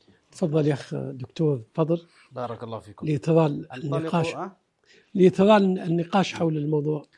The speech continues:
Speaker 1: هدي
Speaker 2: آه،
Speaker 1: النبي صلى الله عليه
Speaker 2: ممكن
Speaker 1: وسلم.
Speaker 2: أنطلق من ال-، من حيث، آه، وقف الشيخ حول الغلام. هناك مصفوفة تربوية في القرآن حول الغلام، لكنها نابعة من شيء،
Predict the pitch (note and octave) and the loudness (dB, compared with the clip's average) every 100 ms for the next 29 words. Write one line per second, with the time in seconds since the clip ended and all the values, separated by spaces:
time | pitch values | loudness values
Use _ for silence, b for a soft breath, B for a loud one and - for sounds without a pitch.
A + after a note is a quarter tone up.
0 | - D#3 D3+ D3 C#3 D3+ D#3+ C3 F#3 E3+ | -4 0 2 2 0 -2 -4 -4 -4 -6
1 | - F3+ F3+ D#3 D3+ C#3+ C3+ B2+ F#2 A#2 | -6 -8 -8 -10 -8 -8 -8 -10 -12 -14
2 | A2+ A2 G2 G#2 G#2+ C3+ D#3 D3 C3+ A#2+ | -12 -12 -12 -14 -16 -16 -14 -14 -14 -12
3 | A2 G#2+ G#2 A2 G#2 - B2 - C3 B2 | -12 -14 -16 -18 -20 -16 -16 -12 -12 -12
4 | A2 - C3 B2+ - _ _ _ _ _ | -18 -18 -16 -16 -18 _ _ _ _ _
5 | _ _ - B2+ A#2+ G#2+ A2 G#2+ F#2+ _ | _ _ -16 -12 -12 -12 -10 -12 -14 _
6 | _ _ _ _ _ _ _ _ _ _ | _ _ _ _ _ _ _ _ _ _
7 | _ _ _ _ _ _ _ _ _ A2+ | _ _ _ _ _ _ _ _ _ -12
8 | F#3+ G3+ E3+ - - F#3 E3 D#3 - A#2+ | -10 -10 -12 -14 -12 -12 -10 -14 -14 -14
9 | A2+ B2+ C#3+ C#3 - - - A2 G2+ F#2+ | -12 -12 -12 -14 -16 -20 -18 -16 -16 -20
10 | _ _ _ _ _ _ _ - B2 B2 | _ _ _ _ _ _ _ -16 -14 -10
11 | B2+ B2 _ _ - A#2 G#2+ C3 F3 F3 | -10 -12 _ _ -18 -16 -14 -10 -10 -10
12 | E3 G3+ G3+ E3+ E3+ E3 D#3+ D3 D#3 - | -10 -10 -8 -6 -6 -8 -10 -12 -14 -14
13 | F3+ F3+ | -16 -16